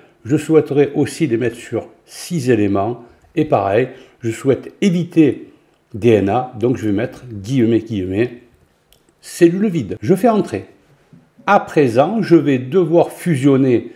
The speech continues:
ces deux tableaux. Donc, je reviens dans le premier. Mais avant cela, je vais copier-coller cette fonction.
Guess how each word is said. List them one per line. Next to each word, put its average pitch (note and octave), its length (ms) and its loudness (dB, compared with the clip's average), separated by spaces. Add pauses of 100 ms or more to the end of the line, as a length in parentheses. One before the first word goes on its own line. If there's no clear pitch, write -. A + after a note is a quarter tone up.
(120)
ces - 400 -2
deux A#2 300 -2
tableaux. G2 600 -2 (400)
Donc, A#2 200 0
je A2+ 120 0
reviens G3+ 400 4
dans D3+ 100 2
le A#2 140 0
premier. A2 520 -6 (120)
Mais B2 100 2
avant E3 220 4
cela, D#3 500 -2 (380)
je A#2+ 160 -2
vais B2+ 380 0 (300)
copier-coller F3 1160 2 (360)
cette - 440 -2
fonction. A2+ 760 -2